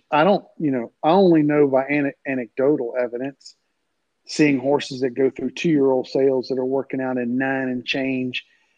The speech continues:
sold for three or four hundred thousand, run three or four times, and,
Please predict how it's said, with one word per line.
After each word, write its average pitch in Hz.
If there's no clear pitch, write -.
sold 143
for 135
three 143
or 131
four 143
hundred 139
thousand, 127
run 135
three 143
or 139
four 139
times, 156
and, 143